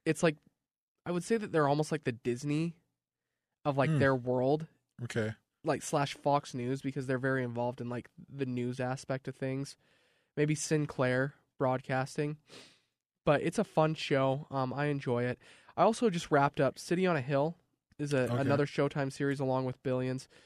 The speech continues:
Speaker 1: Just wrapped up its first season. It has Kevin Bacon. Um, he plays, like, a dirty, um, F B I agent, uh, in Boston. It's a lot of fun. It's, it kind of involves, like, the Boston bank robbery scene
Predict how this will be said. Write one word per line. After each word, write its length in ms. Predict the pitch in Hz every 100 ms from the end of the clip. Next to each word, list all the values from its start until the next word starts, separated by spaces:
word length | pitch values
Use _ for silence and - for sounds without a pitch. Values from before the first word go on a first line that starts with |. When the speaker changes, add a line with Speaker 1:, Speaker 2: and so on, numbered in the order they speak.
| _ _ _ _ -
Speaker 1:
Just 180 | 151
wrapped 180 | 160 151
up 100 | 165
its 120 | -
first 260 | - 156 147
season. 220 | 139 139
It 40 | 139
has 140 | 143
Kevin 300 | - 156 147
Bacon. 560 | 131 127 - 131 131 135
Um, 260 | 143 127 120
he 120 | 139
plays, 280 | 135 147 135
like, 300 | 135 123 - - _ _ _ _ 131
a 80 |
dirty, 760 | 123 - 147 143 135 131 123 123 _ _ _ _ _ -
um, 280 | 147 127 123
F 180 | - 135
B 160 | - 131
I 140 | 120
agent, 600 | 127 123 123 131 127 - - _ _ _ _ _
uh, 240 | 127 123 107
in 200 | 135 127
Boston. 600 | 131 120 120 - 131 123
It's 140 | 143
a 60 | 180
lot 220 | 160 151
of 80 | 143
fun. 220 | - 127
It's, 240 | 131 - -
it 220 | 139 120 - _
kind 180 | 165 156
of 80 | 147
involves, 400 | 135 127 123 135
like, 200 | 127 -
the 280 | 120 117 120 _ _ _ _ -
Boston 480 | 135 127 - 139 123
bank 320 | 120 127 -
robbery 380 | 135 127 131 127
scene 500 | - 139 131 131